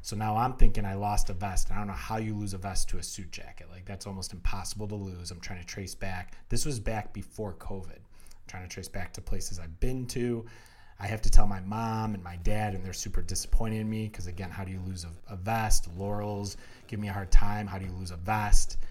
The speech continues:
So I have to rent a suit for my own wedding because I didn't have the vest to that suit. Um, I couldn't go golfing with Johnny one day because I had to get, try the suit on. Huge thing.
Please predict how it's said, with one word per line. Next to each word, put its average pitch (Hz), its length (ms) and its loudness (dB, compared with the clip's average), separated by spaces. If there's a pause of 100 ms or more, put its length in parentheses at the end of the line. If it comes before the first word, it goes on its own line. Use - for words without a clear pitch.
(220)
So - 140 -8
I - 20 -4
have 104 140 -6
to 98 80 -4
rent 107 520 -4
a - 80 -6
suit - 760 -8 (320)
for 120 560 -4
my 107 260 -6
own 104 300 -8
wedding 87 460 -8 (100)
because 98 300 -10
I 95 100 -4
didn't 101 200 -4
have 98 180 -10
the 92 80 -6
vest 92 440 4
to - 160 10
that 98 320 -6
suit. 87 600 -10 (720)
Um, 98 240 -8
I 98 40 -10
couldn't 101 200 0
go 98 100 -6
golfing 110 500 0
with 101 200 -6
Johnny 110 320 -2
one 107 260 -4
day 107 260 2
because 98 400 -8
I 90 60 0
had 90 220 -6
to - 80 -2
get, - 200 -10
try 90 220 -10
the 82 80 -8
suit 95 320 -8
on. 104 360 -4
Huge 160 560 0
thing. - 300 4